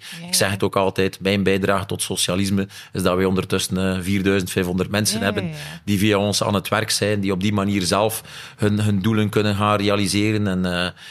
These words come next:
Speaker 1: ik ben blij dat ik op die manier ook zeker mijn steentje bij kan dragen, eh,
Speaker 2: Mhm.
Speaker 1: tot de maatschappij.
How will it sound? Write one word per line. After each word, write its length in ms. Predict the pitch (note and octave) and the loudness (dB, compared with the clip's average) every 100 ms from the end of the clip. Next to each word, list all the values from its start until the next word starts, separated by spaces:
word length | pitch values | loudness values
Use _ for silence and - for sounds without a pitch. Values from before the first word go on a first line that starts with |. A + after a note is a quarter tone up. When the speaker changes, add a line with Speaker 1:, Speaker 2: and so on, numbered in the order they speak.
| - | -10
Speaker 1:
ik 160 | G#2 | -2
ben 180 | F#2+ F#2 | 0 2
blij 180 | F2 G#2 | 2 4
dat 120 | G2 | 2
ik 80 | F2+ | 0
op 140 | F2+ | -2
die 100 | G2 | 0
manier 320 | G#2 F#2+ F#2+ F#2+ | 2 2 2 0
ook 200 | - G#2 | -2 0
zeker 340 | - G2 - | 0 0 0
mijn 120 | F#2+ F#2+ | -2 0
steentje 380 | - G2 - | 0 -2 -2
bij 180 | F2+ G2+ | -2 -2
kan 160 | G2+ G2 | 0 0
dragen, 340 | G2 G#2 F#2+ | 2 0 0
eh, 260 | F#2+ G2 G2 | 0 0 0
Speaker 2:
Mhm. 100 | F#2+ | -4
Speaker 1:
tot 140 | - | -6
de 60 | - | -2
maatschappij. 600 | G2 G2 - - G#2 F#2 | -2 -2 -2 0 0 -2